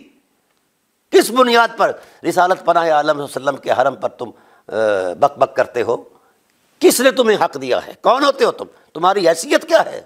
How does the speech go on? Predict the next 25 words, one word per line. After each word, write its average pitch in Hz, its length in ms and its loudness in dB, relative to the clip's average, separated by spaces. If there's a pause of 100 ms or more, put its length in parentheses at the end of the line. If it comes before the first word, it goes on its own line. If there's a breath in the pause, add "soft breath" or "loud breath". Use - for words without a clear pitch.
(440)
मुंह 165 140 0
चौपड़ 170 280 0
के 165 120 -4
आ 156 100 4
जाते 143 300 0
हो 135 140 0 (400 loud breath)
और 127 140 0
बड़ी-बड़ी 143 400 2
रंग 139 200 0
बिरंगियाँ 131 360 -4
पगड़ियाँ 131 340 -8
पहनकर 127 340 -2
आ 107 80 2
जाते 110 280 -6
हो। 120 140 -2 (640)
अब 139 160 0
अल्हम्दुलिल्लाह 127 680 -4
अबू 123 160 -6
तालिब 123 240 -4
भी 131 100 -12 (120)
बेदार 104 280 0
हो 139 80 -2
चुके 175 260 -6
हैं 175 200 0 (800 soft breath)
और 170 140 2